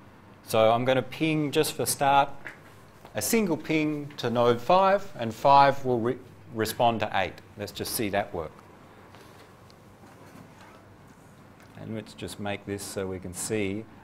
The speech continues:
And on node five, what I'll do is, just down the bottom, is run T C P dump. If it's too small, we'll eventually make sense of it.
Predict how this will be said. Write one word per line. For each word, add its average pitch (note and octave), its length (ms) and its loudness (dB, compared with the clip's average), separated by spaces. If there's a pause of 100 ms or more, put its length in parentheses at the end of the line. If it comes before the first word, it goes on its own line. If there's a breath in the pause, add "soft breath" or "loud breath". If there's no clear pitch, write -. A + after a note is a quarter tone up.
And A#2+ 100 -2
on B2 160 2
node C3 260 2
five, C3+ 600 4
what A#2+ 140 0
I'll A2+ 120 4
do B2 320 0
is, G#2+ 540 -4
just - 180 -16
down A2 200 -6
the G#2 80 -6
bottom, G#2+ 520 0
is G2 460 -6
run A2+ 360 4
T B2+ 200 -2
C A#2 140 -4
P C#3 240 -2
dump. A2+ 280 -2 (2500)
If G#2+ 120 -10
it's G#2 180 -8
too C3 180 -2
small, A#2 720 0 (320)
we'll G2+ 300 -8 (220)
eventually G#2 640 -6 (500)
make G2+ 240 -6
sense G2+ 320 -8
of E2 80 -12
it. G2 160 -6